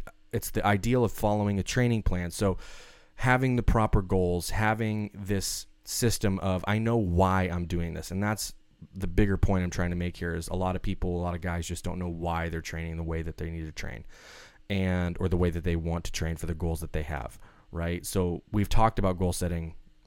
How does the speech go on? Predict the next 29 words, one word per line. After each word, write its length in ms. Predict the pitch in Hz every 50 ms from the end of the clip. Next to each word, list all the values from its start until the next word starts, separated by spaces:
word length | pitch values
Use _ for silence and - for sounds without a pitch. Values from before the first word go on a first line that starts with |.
| _ -
a 80 | 95 87
dozen 420 | 82 85 101 95 92 90 92 87
plus 280 | - - 87 80 - -
times. 280 | - 80 78 78 -
There's 140 | - 82 -
all 220 | - 95 98 98 95
kinds 240 | - 92 87 82
of 80 | 87 82
episodes 360 | 82 82 - - 87 85 80
that 60 | 85
we've 140 | 80 85 80
done 180 | 80 82 82 80
on 100 | 80 80
the 60 | 80
goal 200 | 76 85 80 80
setting 260 | - - 80 80 78
process. 500 | - - 82 78 80 80 - 80 78 82
There's 200 | - - 82 80
one 260 | 85 90 92 95 92
episode, 460 | 90 87 - 92 - - 92 92 87 87
I 40 |
can't 180 | - - 92 90
remember 220 | 90 87 85 87
wh-, 160 | 85 82 - 90
how 120 | 90 85
far 180 | - 85 82 80
back 260 | 85 85 85 - -
it 40 | 85
was, 260 | 85 87 85 85